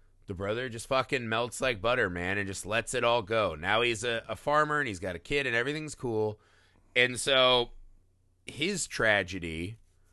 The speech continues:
led him to a place of softening up and hoping for the best, right? Like, it's weird that all of this leads to a hopeful ending.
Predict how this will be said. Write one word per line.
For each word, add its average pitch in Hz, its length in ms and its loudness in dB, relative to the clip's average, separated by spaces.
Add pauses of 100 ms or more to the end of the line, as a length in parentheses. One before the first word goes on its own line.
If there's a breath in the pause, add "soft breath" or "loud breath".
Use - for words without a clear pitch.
(360)
led 139 340 2
him 139 280 0
to 131 200 -4
a 120 80 0
place 127 440 0
of 113 260 2
softening 120 600 0
up 117 200 2
and 101 120 -4
hoping 110 420 -4
for 98 160 -6
the 90 80 -6
best, 104 320 -2
right? 104 140 0
Like, 123 240 2 (220 loud breath)
it's 135 160 -4
weird 170 300 6
that 160 180 4
all 160 280 6
of 151 120 4
this 143 340 2
leads 135 340 0
to 131 220 0
a 107 60 4
hopeful 117 680 -2
ending. 80 560 -4